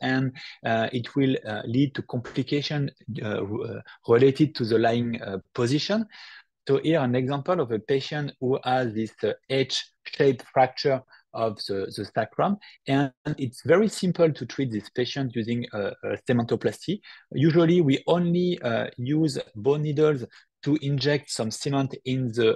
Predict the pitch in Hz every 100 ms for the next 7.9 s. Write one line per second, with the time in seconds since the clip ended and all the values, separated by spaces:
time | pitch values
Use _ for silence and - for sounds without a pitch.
0 | - 98 - 117 120 127 123 - - _
1 | 123 120 107 113 107 110 - 98 95 92
2 | - 104 101 - 113 - - 175 202 -
3 | 113 - - _ - 170 160 127 127 131
4 | 123 - _ - 104 92 - 101 101 120
5 | 107 - 104 131 143 131 135 135 135 123
6 | 131 127 117 123 - - - - - 139
7 | 123 120 - 123 147 - - 151 151